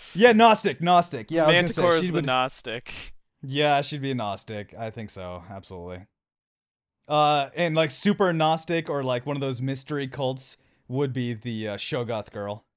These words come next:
Speaker 2: Uh, yeah, yeah. The Kikimora is just, like, generic American, like, high
Speaker 1: I think
Speaker 2: ti-,
Speaker 1: she'd be
Speaker 2: like,
Speaker 1: Orthodox.
Speaker 2: liturgical
Speaker 1: No, she's
Speaker 2: Christianity.
Speaker 1: Russian. No, she's
Speaker 2: Uh,
Speaker 1: Russian.
Speaker 2: yeah,
Speaker 1: She'd
Speaker 2: yeah,
Speaker 1: be
Speaker 2: that is, that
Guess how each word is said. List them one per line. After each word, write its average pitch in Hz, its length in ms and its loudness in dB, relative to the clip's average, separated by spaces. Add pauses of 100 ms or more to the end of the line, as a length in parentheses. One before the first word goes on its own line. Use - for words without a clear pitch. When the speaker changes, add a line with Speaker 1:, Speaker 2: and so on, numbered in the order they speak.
(300)
Speaker 2:
Uh, - 160 -12
yeah, 131 460 -2 (160)
yeah. 123 260 -12 (1000)
The 143 80 -14
Kikimora 127 800 -6
is 117 140 -8
just, - 260 -8
like, 110 220 -8 (240)
generic 117 560 -8
American, 110 680 -12
like, 104 280 -12 (300)
high - 200 -8
Speaker 1:
I - 40 -6
think 277 120 -6
Speaker 2:
ti-, 190 100 -4
Speaker 1:
she'd 208 120 -8
be 170 60 -4
Speaker 2:
like, 117 100 -6
Speaker 1:
Orthodox. 107 300 -8
Speaker 2:
liturgical 113 420 -14
Speaker 1:
No, 220 140 -4
she's 220 200 -6
Speaker 2:
Christianity. 202 80 -4
Speaker 1:
Russian. 151 340 -6 (840)
No, 220 120 -2
she's 208 140 -8
Speaker 2:
Uh, 170 40 2
Speaker 1:
Russian. 170 320 4
Speaker 2:
yeah, 170 120 2
Speaker 1:
She'd 175 60 4
Speaker 2:
yeah, 175 60 4
Speaker 1:
be 170 40 2
Speaker 2:
that 170 120 2
is, 165 140 -4
that - 20 -8